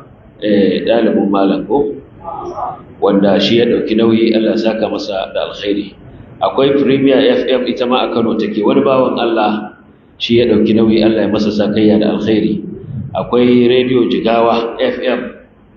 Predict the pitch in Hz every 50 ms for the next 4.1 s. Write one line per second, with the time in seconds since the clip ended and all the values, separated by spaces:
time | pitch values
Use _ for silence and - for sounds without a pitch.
0 | - - 98 101 101 101 101 - 117 117 113 117 117 113 113 107 110 120 127 -
1 | - 117 110 104 98 - - 98 98 117 120 120 117 117 117 117 - 123 107 -
2 | 104 107 110 110 104 101 101 101 98 98 98 95 98 110 120 117 - 113 107 101
3 | 95 - 101 104 107 104 104 104 101 - - 101 104 107 98 104 - 110 104 107
4 | 107